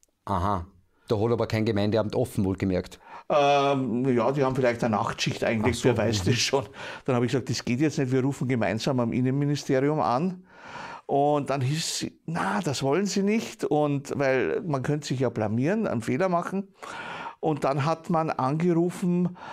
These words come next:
Speaker 2: äh, bei, bei der Landesregierung in Oberösterreich, also in Linz
Speaker 1: Ja.
Speaker 2: drin.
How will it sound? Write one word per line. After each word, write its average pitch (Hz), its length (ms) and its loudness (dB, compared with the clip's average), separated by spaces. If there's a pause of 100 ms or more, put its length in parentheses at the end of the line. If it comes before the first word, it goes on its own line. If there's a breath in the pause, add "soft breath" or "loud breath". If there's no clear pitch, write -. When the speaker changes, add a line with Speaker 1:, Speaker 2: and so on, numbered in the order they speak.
(140 loud breath)
Speaker 2:
äh, 135 560 2 (500)
bei, 131 240 2
bei 135 160 2
der 123 120 2
Landesregierung 180 760 2
in 135 100 0
Oberösterreich, 151 680 2
also 120 200 0
in 107 80 -2
Linz 123 320 -2
Speaker 1:
Ja. 180 140 4
Speaker 2:
drin. 220 240 2